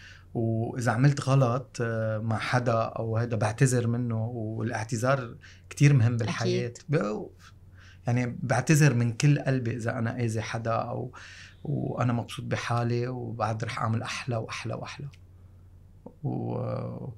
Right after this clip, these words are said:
Speaker 1: بس عبالي أعمل هيك شي رفق بالحيوان وهيك، كيف
Speaker 2: أحلى
Speaker 1: أنا؟
Speaker 2: شي.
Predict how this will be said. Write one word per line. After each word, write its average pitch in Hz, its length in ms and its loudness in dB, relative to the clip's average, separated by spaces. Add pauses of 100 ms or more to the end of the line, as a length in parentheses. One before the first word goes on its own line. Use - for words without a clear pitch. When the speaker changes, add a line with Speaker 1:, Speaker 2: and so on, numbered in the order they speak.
(320)
Speaker 1:
بس 113 200 2
عبالي 139 320 6
أعمل 127 380 4
هيك 127 260 0
شي 120 420 -2
رفق 113 260 -2
بالحيوان 117 800 -4
وهيك، 113 280 -2
كيف - 200 -10
Speaker 2:
أحلى 143 180 2
Speaker 1:
أنا؟ 170 60 -2
Speaker 2:
شي. 113 280 -4